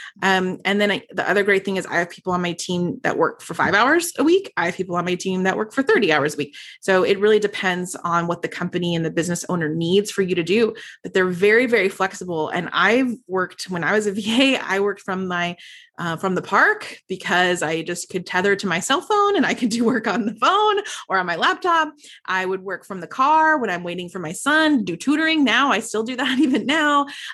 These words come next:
Um, so it's amazing how much you're able to fit in. From the library during story time. Like, guys, I got real creative because my son was home with me <laughs> full time in the beginning before I could get him enrolled in preschool.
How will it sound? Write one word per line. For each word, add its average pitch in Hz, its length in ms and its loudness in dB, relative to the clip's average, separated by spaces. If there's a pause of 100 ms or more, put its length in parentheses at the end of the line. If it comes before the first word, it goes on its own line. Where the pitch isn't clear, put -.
Um, 208 280 0
so 208 440 0
it's 208 180 -6
amazing 226 540 0
how 285 180 0
much 294 260 -2
you're 226 80 -2
able 233 240 -2
to 254 80 -8
fit 262 140 -6
in. 233 80 -4
From 247 120 0
the 202 60 2
library 294 500 2
during 285 180 2
story 240 260 0
time. 370 220 0 (160)
Like, 226 160 0
guys, 202 340 2
I 233 120 -2
got 226 160 -4
real 226 160 -2
creative 190 440 -6
because 190 300 -4
my 180 260 -2
son 180 280 -4
was 175 120 -6
home 247 200 0
with 208 160 -2
me 185 160 -4
<laughs> - 80 -12
full 302 160 2
time 269 360 2
in 226 80 0
the 220 80 0
beginning 214 440 -4
before 208 240 -2
I 208 80 0
could 214 200 -6
get 196 140 0
him 190 120 -4
enrolled 185 360 -8
in 214 60 -8
preschool. 262 580 0